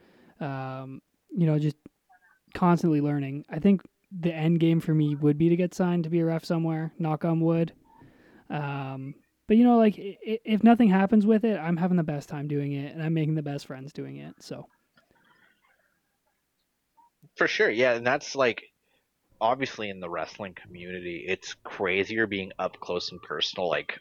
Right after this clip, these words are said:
Speaker 2: obviously we have been, like, backstage with
Speaker 1: Yeah.
Speaker 2: people where you realize how important, 'cause obviously nobody,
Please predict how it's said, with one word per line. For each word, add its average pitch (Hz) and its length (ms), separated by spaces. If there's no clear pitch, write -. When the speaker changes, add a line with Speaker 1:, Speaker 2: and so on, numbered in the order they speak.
Speaker 2:
obviously 85 460
we 80 320
have 98 100
been, 104 460
like, 85 180
backstage 165 960
with 170 180
Speaker 1:
Yeah. - 60
Speaker 2:
people 180 460
where 131 160
you 127 240
realize 110 680
how 92 300
important, 95 400
'cause 320 100
obviously 294 340
nobody, 110 300